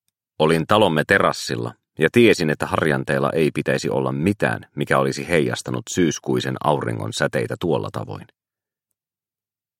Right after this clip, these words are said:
Se oli heijastus jostakin kiiltävästä pinnasta, kuten kameran kaukoobjektiivista tai kiikareista.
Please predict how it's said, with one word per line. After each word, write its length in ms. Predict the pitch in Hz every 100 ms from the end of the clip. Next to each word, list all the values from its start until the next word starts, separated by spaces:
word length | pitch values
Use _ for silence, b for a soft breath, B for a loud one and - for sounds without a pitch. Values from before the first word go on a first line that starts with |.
| _ _ _ _ _ -
Se 120 | 101
oli 160 | 98
heijastus 540 | 101 135 98 80 85 -
jostakin 440 | 101 - 92 82
kiiltävästä 640 | - 104 85 65 62 - 67
pinnasta, 540 | 82 67 55 - 65 - _ _ _ _ _ _ _ _
kuten 300 | - 95 85 -
kameran 440 | 110 107 78 73
kaukoobjektiivista 1160 | - 98 80 78 76 67 58 - 64 53 57 -
tai 180 | - 71
kiikareista. 760 | - 82 - - - - -